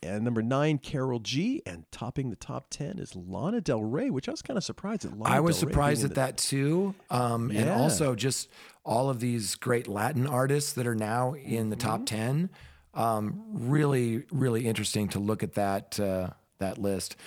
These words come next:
Speaker 2: The next one was, uh, Global Songs, which, you know, some of these are, are pretty obvious, but then there were a few surprises in there. The number one song globally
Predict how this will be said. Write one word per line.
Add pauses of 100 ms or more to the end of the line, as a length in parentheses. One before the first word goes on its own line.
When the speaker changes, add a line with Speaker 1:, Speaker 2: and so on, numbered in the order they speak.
(160)
Speaker 2:
The
next
one
was,
uh,
Global
Songs, (460)
which, (460)
you
know,
some
of
these (140)
are,
are
pretty
obvious,
but
then
there
were
a
few
surprises
in
there.
The
number
one
song
globally